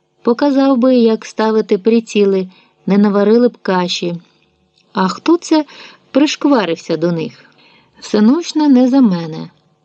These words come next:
Хлопці дивилися оскілками, як на чужосторонця. Минеться. Откашлявшись і витерши з чола росинку поту,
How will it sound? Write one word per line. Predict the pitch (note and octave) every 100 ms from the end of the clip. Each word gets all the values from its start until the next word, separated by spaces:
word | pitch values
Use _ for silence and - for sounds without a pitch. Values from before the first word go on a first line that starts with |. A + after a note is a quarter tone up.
| _
Хлопці | - G3+ F#3+ - E3+
дивилися | F3 F3+ F#3 F#3 - F3 - - - _ _
оскілками, | F3+ F3+ - B3 C#4 - E3 D#3+
як | D#3 F3+ F3+
на | F3 F3
чужосторонця. | F3 E3+ F3 F3+ G#3+ A3 F3+ D3+ D3+ - - _ _ _ _ _
Минеться. | A3 G#3 D#3+ C#3 - C#3+ _ _ _ _ - - - - - _ -
Откашлявшись | F3 - D#4+ - B3+ A3+ F#3+ F#3 -
і | E3+ D#3+
витерши | G3 A3+ F#3+ F3+ F3+
з | -
чола | E3 F3 G#3
росинку | F3 D#3 F#3 F#3 E3+
поту, | D3+ G3 B3 B3 E3